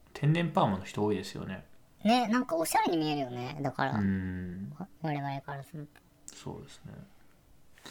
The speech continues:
Speaker 2: え、ちょっとこれ、
Speaker 1: ということで。
Speaker 2: 引き続きね、
Speaker 1: <laughs> はい。
Speaker 2: 調査していきたいですね。
Speaker 1: はい、そうですね。
Speaker 2: <laughs> はい、ありがとうございます。
Speaker 1: はい。あ、ありがとうございます。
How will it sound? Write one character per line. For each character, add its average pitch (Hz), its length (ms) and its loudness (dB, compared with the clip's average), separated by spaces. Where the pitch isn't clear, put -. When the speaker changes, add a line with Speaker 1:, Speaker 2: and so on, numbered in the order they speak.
Speaker 2:
え、 156 100 -2
ち - 100 0
ょ - 20 8
っ - 20 0
と 190 80 4
こ 165 100 10
れ、 147 300 8
Speaker 1:
と - 140 -6
い - 20 0
う - 60 0
こ 208 80 4
と 208 160 6
で。 208 60 8
Speaker 2:
引 190 60 6
き - 60 -6
続 - 20 -2
き - 20 4
ね、 180 240 6
Speaker 1:
<laughs> - 280 -10
は 107 80 -2
い。 - 160 -8
Speaker 2:
調 220 160 8
査 143 120 2
し - 100 -4
て 156 80 -2
い 143 60 0
き - 60 -14
た - 100 0
い - 40 -2
で - 60 -10
す - 60 -16
ね。 135 180 -6
Speaker 1:
は 104 120 2
い、 92 120 -4
そ 107 200 2
う 90 60 0
で 92 60 -4
す - 100 -8
ね。 98 120 2
Speaker 2:
<laughs> 98 80 0
は 143 80 -2
い、 135 160 -4
あ - 20 0
り 101 40 0
が 98 40 -2
と 131 100 -2
う 131 40 0
ご 127 60 -2
ざ - 0 -
い - 0 -
ま - 0 -
す。 - 20 8
Speaker 1:
は - 0 -
い。 - 0 -
あ、 143 380 6
あ 147 40 -4
り - 60 -8
が - 0 -
と 113 60 -2
う 107 40 0
ご - 0 -
ざ 101 120 4
い 95 40 4
ま 101 280 4
す。 - 220 -12